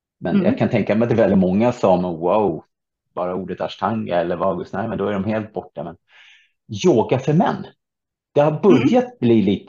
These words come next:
Speaker 1: større.
Speaker 2: Å ja. Det er, eh, og det finnes masse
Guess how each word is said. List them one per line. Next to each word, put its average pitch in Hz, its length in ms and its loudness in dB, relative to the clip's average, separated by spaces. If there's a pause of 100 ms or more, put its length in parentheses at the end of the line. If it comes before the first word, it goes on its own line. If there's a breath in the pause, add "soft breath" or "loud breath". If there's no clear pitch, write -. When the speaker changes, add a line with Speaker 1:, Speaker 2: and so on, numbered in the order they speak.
Speaker 1:
større. 71 560 -6 (760)
Speaker 2:
Å 269 100 2
ja. 185 260 -2 (800 loud breath)
Det 214 60 0
er, 202 320 0
eh, 208 320 0
og 214 100 -6
det 240 140 -6
finnes 220 240 -6
masse 240 320 -8